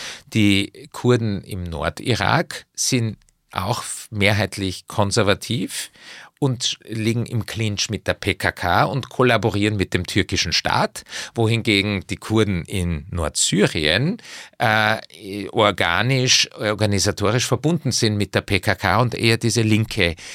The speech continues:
Gruppe darstellen. Und die Frage, die Kurdenfrage ist deswegen nicht mehr nur die, die Lösung dieser Frage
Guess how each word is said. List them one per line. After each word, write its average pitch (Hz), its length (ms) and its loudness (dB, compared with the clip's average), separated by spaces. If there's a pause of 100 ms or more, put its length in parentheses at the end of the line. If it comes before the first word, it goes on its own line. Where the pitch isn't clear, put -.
(160)
Gruppe 90 560 -6
darstellen. - 600 -8
Und 98 160 -10 (300)
die 101 180 -4
Frage, 117 680 0
die 110 120 -6
Kurdenfrage 123 760 0
ist 107 220 -2
deswegen 107 400 0
nicht 107 280 -4
mehr 107 160 2
nur 98 200 -2
die, - 240 -12 (140)
die 85 80 -8
Lösung 104 500 4
dieser 90 240 -2
Frage 87 580 2